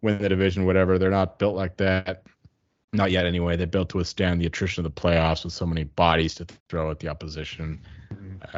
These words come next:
Speaker 1: Uh, we project that they'll be a bubble team fighting for a wild card spot, but, uh, we'll figure they'll sneak into the playoffs in the end, and then they'll be as dangerous as anyone. Nobody will wanna play them after what they did to Colorado last year,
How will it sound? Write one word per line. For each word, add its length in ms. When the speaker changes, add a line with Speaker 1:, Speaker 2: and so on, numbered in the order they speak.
Speaker 1:
Uh, 60
we 100
project 420
that 100
they'll 160
be 200
a 60
bubble 280
team 300
fighting 320
for 100
a 40
wild 220
card 180
spot, 460
but, 360
uh, 280
we'll 140
figure 300
they'll 160
sneak 360
into 120
the 80
playoffs 440
in 60
the 120
end, 220
and 140
then 140
they'll 220
be 300
as 240
dangerous 360
as 120
anyone. 580
Nobody 220
will 80
wanna 200
play 240
them 420
after 240
what 100
they 80
did 160
to 60
Colorado 400
last 300
year, 260